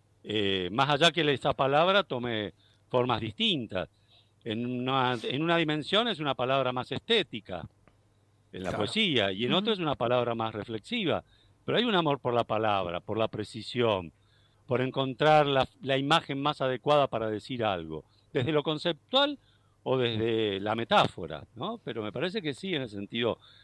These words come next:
Speaker 1: hay una, una hermandad. <laughs>
Speaker 2: Sí, sí.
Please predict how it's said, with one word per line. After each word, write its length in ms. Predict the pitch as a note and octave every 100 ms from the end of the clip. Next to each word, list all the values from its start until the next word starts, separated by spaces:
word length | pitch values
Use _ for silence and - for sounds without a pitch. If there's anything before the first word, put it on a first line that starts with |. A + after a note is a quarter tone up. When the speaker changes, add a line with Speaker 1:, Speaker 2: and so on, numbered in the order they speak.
| -
Speaker 1:
hay 160 | - A2
una, 400 | A2+ G2 F2 F#2
una 280 | G#2 A#2+ G#2+
hermandad. 540 | G#2+ G#2 G2+ G#2+ F#2+ _ _ -
<laughs> 960 | - - F#3+ _ _ - - - _
Speaker 2:
Sí, 260 | - D3+ D3
sí. 240 | D#3 D3+